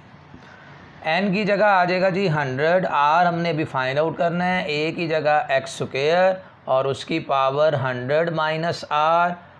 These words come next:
और B की value है जी minus का वन over x raised to power r। अब आप सारी X की powers को इकट्ठा कर लीजिए, यह आ जाएगा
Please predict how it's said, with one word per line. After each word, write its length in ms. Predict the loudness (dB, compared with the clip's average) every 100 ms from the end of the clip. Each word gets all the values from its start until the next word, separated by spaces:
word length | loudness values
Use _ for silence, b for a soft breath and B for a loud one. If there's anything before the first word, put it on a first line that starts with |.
| -4
और 260 | 2 2 2
B 360 | -4 -4 -4 -4
की 160 | -4
value 420 | 0 2 2 0 0
है 100 | 0
जी 160 | -2 -4
minus 520 | -2 -2 -2 -2 -4
का 160 | -2 -2
वन 320 | 0 0 0 -2
over 300 | 0 0 -2 0 2
x 320 | 0 -2 -14 -16 B B -2
raised 500 | 0 2 0 -2 -2
to 160 | -2 0
power 460 | 0 0 2 2 0 0 0
r। 200 | 0 -2 -10 -20 -20 B B B B B B -2
अब 160 | 0
आप 220 | 2 2
सारी 540 | 0 -2 2 4 4 2
X 240 | 0 -2
की 120 | -4 -2
powers 420 | 0 2 0 -2
को 140 | -4
इकट्ठा 400 | -2 -4 -4 -4
कर 160 | -2 -2
लीजिए, 400 | -2 -4 -4 -6 -8 B B B -2
यह 160 | 2
आ 120 | 2
जाएगा 420 | 2 0 2 4